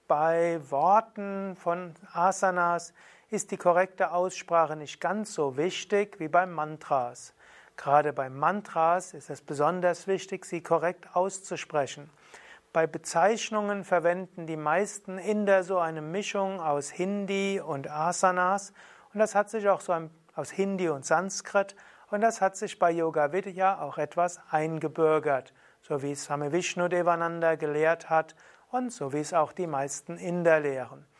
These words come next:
Wenn du also Asana sagst statt Asana und statt Pranayama, Pranayama, dann machst du so ähnlich wie die meisten Inder, die das Sanskrit mit einer leichten Hindi-Aussprache aussprechen.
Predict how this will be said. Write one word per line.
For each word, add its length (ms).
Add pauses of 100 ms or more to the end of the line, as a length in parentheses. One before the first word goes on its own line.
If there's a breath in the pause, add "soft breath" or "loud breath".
(440 soft breath)
Wenn 140
du 120
also 240
Asana 720
sagst 480
statt 180 (180)
Asana 800 (380 soft breath)
und 180
statt 440
Pranayama, 1500 (240)
Pranayama, 800 (560 soft breath)
dann 220
machst 260
du 80
so 140
ähnlich 480
wie 60
die 120
meisten 580
Inder, 460 (400 loud breath)
die 100
das 240
Sanskrit 600
mit 120
einer 280
leichten 840
Hindi-Aussprache 2000
aussprechen. 880